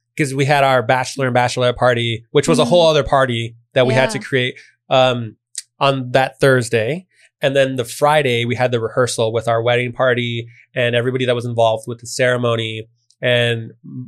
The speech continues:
Speaker 1: um, my, my, my parents, um, helped facilitate the, the dinner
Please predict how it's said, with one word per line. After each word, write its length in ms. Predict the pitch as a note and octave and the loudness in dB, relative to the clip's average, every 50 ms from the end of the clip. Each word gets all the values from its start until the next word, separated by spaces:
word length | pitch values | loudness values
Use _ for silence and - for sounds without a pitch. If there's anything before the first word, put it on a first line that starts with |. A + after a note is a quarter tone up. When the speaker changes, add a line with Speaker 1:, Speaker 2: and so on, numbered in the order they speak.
| - | -6
Speaker 1:
um, 420 | C#3 A#2+ A#2+ A#2 A2+ A2+ A2 - _ - | -4 -2 -2 -2 -4 -4 -8 -14 _ -4
my, 240 | B2 C#3 C#3+ C#3 C3+ | -2 0 0 0 0
my, 260 | C3+ C3+ - C3+ C3 | -2 -4 -4 -4 -6
my 200 | C3 C3+ C3 C3 | -2 -2 -4 -4
parents, 600 | B2+ - D3 C#3+ B2 A2+ A#2 A#2+ - - - - _ _ _ _ _ _ - A#2+ | -4 -2 0 0 0 0 -2 -6 -8 -10 -12 -14 _ _ _ _ _ _ -8 -4
um, 460 | B2 A#2+ A#2 A2+ A2 G#2+ G#2+ A#2 _ - | -2 -2 -2 -2 -4 -6 -12 -18 _ -6
helped 300 | - C3 B2+ B2 - - | 0 0 0 0 0 -6
facilitate 680 | - A#2+ - - B2+ B2 A#2+ - - B2+ B2 A#2+ - | -8 -6 -4 -2 -2 -2 -2 -2 -2 -4 -4 -4 -6
the, 240 | - A#2+ A#2 B2 - _ - | -6 -6 -6 -6 -8 _ -10
the 80 | B2 | -10
dinner 500 | A#2+ A#2+ B2 A#2 A#2+ A#2+ A#2+ A#2+ A#2 A#2+ | -6 -4 -4 -4 -4 -4 -6 -6 -8 -12